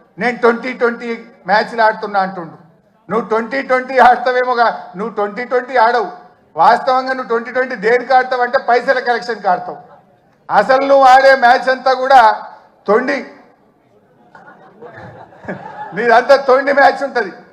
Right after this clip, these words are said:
తొండి ఎగ్గొట్టే మ్యాచ్. ఏంది నీ మాటల్లో తొండి, హామీల అమలులో ఎగ్గొట్టేది ఉంటది నీ దగ్గర, కానీ కలెక్షన్లో మాత్రం ట్వంటీ ట్వంటీ ఆడతావు నువ్వు. ఎందుకంటే నువ్వు ఎన్ని రోజులు ఉంటావో నీకే తెలియదు.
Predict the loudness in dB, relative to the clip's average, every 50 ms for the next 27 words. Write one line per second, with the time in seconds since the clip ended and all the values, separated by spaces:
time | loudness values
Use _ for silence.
0 | _ _ _ _ _ _ _ _ _ _ _ _ _ _ _ _ -2 -2 -2 -2
1 | -4 -2 2 4 4 4 4 2 2 2 2 2 2 2 2 -2 -2 -4 -10 -20
2 | -20 -20 -20 _ _ _ _ _ _ _ _ _ _ -6 -4 -2 -2 -2 -4 -6
3 | -6 -6 -6 -8 -10 -12 -16 -20 _ _ _ -12 -8 -6 -4 -2 2 4 4 4
4 | 6 4 4 4 6 4 4 4 4 0 0 0 -2 -2 -4 -4 -4 -4 -8 -10
5 | -16 -20 _ _ 0 2 4 4 4 4 2 0 2 4 4 4 4 2 2 4
6 | 4 6 6 6 4 2 0 -6 -14 -18 -16 -8 -4 -4 -4 0 2 2 2 2
7 | 2 0 0 0 -2 -4 -6 -6 -6 -6 -8 -10 -10 -10 -10 -10 -10 -14 -14 -16
8 | -20 _ _ _ _ _ _ _ -4 -2 0 0 -2 -2 0 2 4 4 6 4
9 | 2 2 2 2 4 4 4 4 4 4 4 2 0 2 2 -2 -2 -2 -4 -6
10 | -4 -4 -4 -4 -4 -2 -2 -2 -2 -4 -6 -8 -10 -10 -14 -18 -20 _ _ _
11 | _ _ _ _ _ _ _ _ _ _ -6 -6 -4 -4 -2 0 0 2 2 2
12 | 2 0 -2 0 2 4 4 6 6 6 4 4 4 4 4 2 -2 -4 -2 0
13 | 0 0 0 0 -2 -4 -4 -6